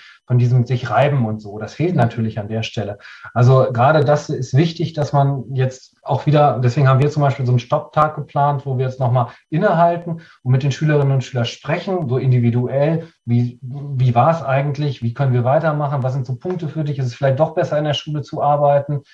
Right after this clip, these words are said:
ne? Und auch diese, eigentlich ist es jetzt ja hö-, höchste Zeit, in so Wechselmodelle zu kommen, wo die Schülerinnen und Schüler auch mal in die Schule kommen,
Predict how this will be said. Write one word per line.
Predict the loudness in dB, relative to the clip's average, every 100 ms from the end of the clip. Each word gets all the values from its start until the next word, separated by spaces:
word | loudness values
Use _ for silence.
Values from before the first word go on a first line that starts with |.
| _ _ _ -4
ne? | -2 -2
Und | -2 -2 0
auch | 2 2
diese, | 0 -4 -4 -6 -10 -20 -4
eigentlich | -4 -4 -8
ist | -8
es | -6 -2
jetzt | -2 0
ja | 2 4
hö-, | 2 0 -2
höchste | -4 -4 -8
Zeit, | -4 2 2 2
in | 0
so | 0
Wechselmodelle | -2 -4 -2 -2 0 -2 -2
zu | -4
kommen, | -4 0 0
wo | 2 0
die | -2
Schülerinnen | -4 -2 0 0
und | -2
Schüler | -2 -2
auch | 0
mal | -2 -2
in | -2
die | -4
Schule | -4 -4 -2
kommen, | -4 -6 -8